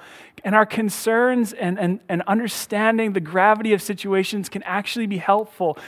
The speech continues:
because if I wasn't concerned in that moment, I could have dropped my son. I could have been worried, not worried about it, and I could have been careless. We all face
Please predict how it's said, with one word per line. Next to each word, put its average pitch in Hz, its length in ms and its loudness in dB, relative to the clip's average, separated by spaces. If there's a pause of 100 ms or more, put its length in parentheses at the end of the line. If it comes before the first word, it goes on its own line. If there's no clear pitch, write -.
because 196 240 4
if 196 80 2
I 208 100 8
wasn't 226 520 4
concerned 202 500 -4
in 185 140 -2
that 180 200 2
moment, 180 360 0 (200)
I 202 80 -2
could 226 220 2
have 175 140 0
dropped 185 340 2
my 190 140 -2
son. 156 420 -2 (240)
I 180 100 4
could 220 280 0
have 185 180 0 (220)
been 185 260 2
worried, 214 420 2
not 208 220 4
worried 208 260 4
about 190 280 4
it, 190 100 -2
and 180 100 -2
I 190 60 2
could 208 160 -4
have 202 80 -2
been 180 160 -4
careless. 165 800 -6 (720)
We 220 220 -2
all 226 340 4
face 196 640 0